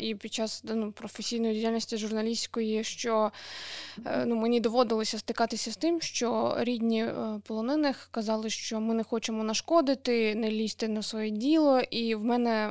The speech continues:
в така устоялася вже, е, для себе установка, що, можливо, краще і не розпитувати, якщо настільки на-, налаштована родина, і, можливо, я правда нашкоджу.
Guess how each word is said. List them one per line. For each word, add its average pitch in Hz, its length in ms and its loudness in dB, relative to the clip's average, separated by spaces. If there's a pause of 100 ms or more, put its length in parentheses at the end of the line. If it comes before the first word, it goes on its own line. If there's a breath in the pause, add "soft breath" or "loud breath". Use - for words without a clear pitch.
в 226 140 -10
така 226 320 2
устоялася 226 800 4
вже, 220 200 -6
е, - 640 -4
для 220 180 2
себе 226 600 2
установка, 240 720 2
що, 220 340 -2 (320 loud breath)
можливо, 226 500 2
краще 226 640 2
і 233 120 -2
не 226 140 2
розпитувати, 220 840 -2
якщо 208 360 -4
настільки 220 500 -4
на-, 214 160 -2
налаштована 226 1040 0
родина, 220 680 4
і, 220 160 -4
можливо, 220 380 -2
я 214 60 2
правда 247 340 4
нашкоджу. 220 760 4